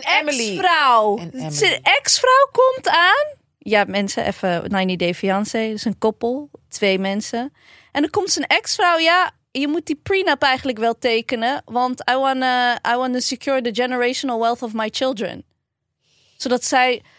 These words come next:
Speaker 2: maar het is echt zo problematisch. Omdat het zijn allemaal African Americans. Hè, dus allemaal Amerikanen met Amerikaanse nationaliteit.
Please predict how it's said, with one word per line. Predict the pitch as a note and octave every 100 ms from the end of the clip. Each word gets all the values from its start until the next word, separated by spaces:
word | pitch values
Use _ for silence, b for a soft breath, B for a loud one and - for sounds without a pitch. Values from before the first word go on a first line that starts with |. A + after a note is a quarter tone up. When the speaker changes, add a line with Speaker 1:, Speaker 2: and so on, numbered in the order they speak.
| b
Speaker 2:
maar | A#3+ C4+ -
het | C#4 E4
is | D4
echt | - F4+ - - _
zo | A3+ C4 D#4
problematisch. | - D4 C#4 C#4 C#4+ C4+ B3+
Omdat | A#3+ A#3+
het | - A3
zijn | C4 B3+
allemaal | D4 F4
African | C4 B3 C#4+ D4
Americans. | A#3+ G3 G#3 B3 E4 F#4+
Hè, | B3+
dus | G#3 G3+
allemaal | A3 G#3
Amerikanen | G3+ G3 - G3+ G3
met | F3+
Amerikaanse | F#3+ F#3 F3+ F#3+ F#3 F#3+ - E3+
nationaliteit. | F#3 - G3 F3+ F3+ A3+ D4